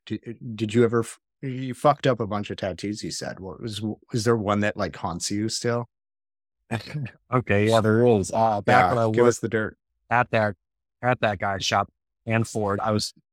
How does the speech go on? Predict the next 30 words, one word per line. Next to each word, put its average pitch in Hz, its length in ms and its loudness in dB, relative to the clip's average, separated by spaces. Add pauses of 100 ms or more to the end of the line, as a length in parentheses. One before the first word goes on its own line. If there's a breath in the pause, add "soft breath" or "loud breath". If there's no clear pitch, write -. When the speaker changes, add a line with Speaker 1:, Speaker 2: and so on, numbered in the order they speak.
(340)
Speaker 2:
tattooing 135 320 -2
a 120 40 -4
lot 117 100 0
of 110 80 -6
people 110 180 -2
that 101 60 4
I 98 40 2
worked 117 280 2
with 101 80 -6
at 104 140 -2 (100)
Ford. 76 240 -8 (840)
And 95 100 -6
there 98 60 -2
was 92 100 -4
this 95 180 -4 (100)
one 110 200 2
fucking 117 320 -2
guy. 98 340 2 (800)
He, 120 160 2
uh, 78 280 -2 (520)
I - 80 -4
got 110 100 2
a 101 60 -2
call 113 220 0
from 101 180 -6
the, 87 240 -4
uh, 80 40 -16 (1300)
Judge 120 220 2
Mathis 107 340 2
show. 69 280 -6